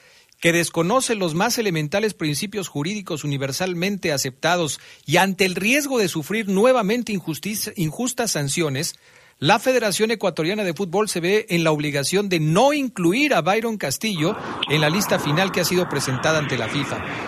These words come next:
Más adelante, en otro de los párrafos, dice, "Incomprensiblemente el mismo fallo del tas que reconoce la elegibil-, elegibilidad del jugador siembra ilegítimamente una duda respecto del contenido de su pasaporte que pondría,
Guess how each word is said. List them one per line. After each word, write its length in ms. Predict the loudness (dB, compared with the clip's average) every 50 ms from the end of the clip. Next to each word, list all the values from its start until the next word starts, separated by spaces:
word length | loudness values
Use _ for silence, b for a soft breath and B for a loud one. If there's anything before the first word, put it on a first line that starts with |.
| B B B -2
Más 260 | 0 2 2 4 4
adelante, 600 | 4 4 4 4 4 2 2 2 0 0 0 0 -2 b b b b b b _
en 200 | -2 0 0 0
otro 240 | -2 0 -2 -2
de 80 | -2 0
los 180 | -2 -4 -6 0
párrafos, 540 | 0 2 2 2 0 -2 -2 -2 -2 0
dice, 360 | -2 -2 0 2 0 0 0 0
"Incomprensiblemente 1300 | 0 2 2 2 2 0 0 0 0 -2 -2 0 0 0 -2 0 0 0 0 2 0 0 -2 -2 -2 -2
el 80 | 0
mismo 380 | 0 0 -2 -2 -2 -2 -2 -2
fallo 300 | 2 2 2 2 2 -2
del 200 | -2 -4 -4 -2
tas 300 | 0 0 2 0 0 -2
que 120 | -2 -2
reconoce 500 | -2 -2 -4 -2 -2 -2 -2 -2 -2 0
la 200 | 2 0 0 0 _
elegibil-, 840 | 4 4 4 4 2 0 -2 -2 -4 -4 -2 -2 -2 -2 -4 -4 -6 -12 _
elegibilidad 1000 | 2 2 4 4 4 2 2 0 -4 -4 -4 -2 -2 -2 -2 -2 0 0 0 0
del 140 | 0 -2 -4
jugador 460 | -4 -4 -2 0 0 2 2 0 -2 B B B B B B
siembra 560 | -4 -2 0 2 4 4 4 4 4 4 4
ilegítimamente 1120 | 4 4 2 0 2 0 -2 -2 0 -2 -2 -2 0 0 0 2 2 2 0 0 0 0 0
una 240 | 0 0 0 0 0
duda 240 | -2 0 0 0
respecto 560 | 0 0 -2 -2 -2 0 0 -2 0 0 -2 -2
del 160 | -2 -2 -2
contenido 500 | -2 -4 -2 -2 -2 -2 -2 -2 -2 -2
de 120 | -2 -2
su 160 | -4 -6 -4
pasaporte 580 | -2 -2 -2 -2 -4 2 2 2 2 2 -2 -4
que 140 | -4 -6 -4
pondría, 520 | -2 -2 -2 0 0 0 2 2 0 0